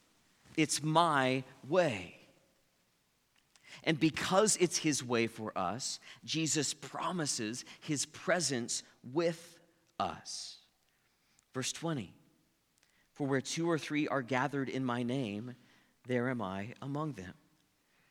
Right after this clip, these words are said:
This famous and beloved verse in the context of local church accountability. As pastor and author David Platt says, and summarizes so well,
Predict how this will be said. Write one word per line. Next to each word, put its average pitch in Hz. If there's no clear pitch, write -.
This -
famous 143
and 123
beloved 120
verse 127
in 123
the 113
context -
of 104
local 110
church -
accountability. 131
As -
pastor 135
and 110
author 123
David 101
Platt 143
says, -
and -
summarizes 98
so -
well, 107